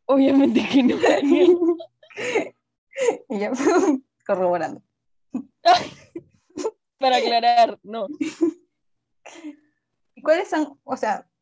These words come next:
Speaker 2: cuáles son tus películas o series favoritas que recomendarías a la gente que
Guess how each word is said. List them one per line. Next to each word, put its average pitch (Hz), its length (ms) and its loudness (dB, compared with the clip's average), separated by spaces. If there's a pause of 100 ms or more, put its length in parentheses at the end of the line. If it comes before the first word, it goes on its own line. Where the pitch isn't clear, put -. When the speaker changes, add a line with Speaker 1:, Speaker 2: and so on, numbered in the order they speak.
Speaker 2:
cuáles 302 220 -4
son 302 140 -6
tus 339 140 -8
películas 196 580 -8
o - 40 -12
series 208 340 -12
favoritas 170 580 -6
que 190 140 -8
recomendarías 165 800 -10
a 208 40 -8
la 180 120 -10
gente 185 440 -14
que 156 300 -10